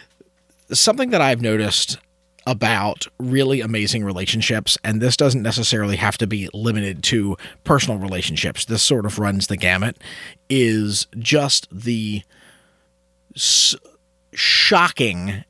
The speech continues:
and abnormal level of open communication between people. Like, it's amazing how much open communication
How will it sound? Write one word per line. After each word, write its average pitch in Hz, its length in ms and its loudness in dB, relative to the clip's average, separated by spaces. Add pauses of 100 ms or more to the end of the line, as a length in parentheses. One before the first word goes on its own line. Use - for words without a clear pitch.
(120)
and 117 320 -2 (160)
abnormal 120 920 0
level 104 600 0
of 95 500 -2 (560)
open 120 300 2
communication 104 880 0
between 98 840 -2 (460)
people. - 580 -2
Like, 117 260 -4
it's - 180 2
amazing 143 680 2
how 113 220 -2
much 110 340 -2
open 110 240 -4
communication 101 880 -4